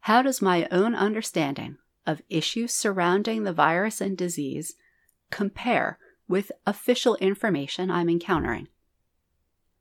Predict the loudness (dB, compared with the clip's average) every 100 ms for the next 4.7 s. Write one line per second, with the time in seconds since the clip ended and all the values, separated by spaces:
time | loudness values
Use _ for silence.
0 | _ _ _ _ _ 4 6 8 6 6
1 | 4 2 0 2 2 2 2 2 2 -6
2 | -8 -6 -4 -2 -4 -8 -14 -14 -14 -10
3 | -2 0 2 0 0 0 0 2 -2 -2
4 | -2 0 2 0 -2 -2 -6